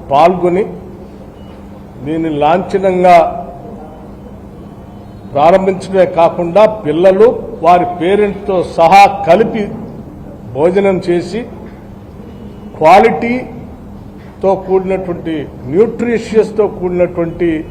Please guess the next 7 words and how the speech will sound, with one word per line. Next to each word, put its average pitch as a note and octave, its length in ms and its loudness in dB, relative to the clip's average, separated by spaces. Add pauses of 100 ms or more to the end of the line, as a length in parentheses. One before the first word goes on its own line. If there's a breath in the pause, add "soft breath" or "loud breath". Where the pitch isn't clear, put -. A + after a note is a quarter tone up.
(720)
ఆహారాన్ని G3 580 8 (120)
పిల్లలకు F3 420 -2
అందించే E3 340 -6 (100)
దానికోసం D#3 560 -2 (1120)
పెద్ద D3+ 220 -2 (140)
ఎత్తున F#3+ 280 0 (1700)
కార్యక్రమం F3+ 540 2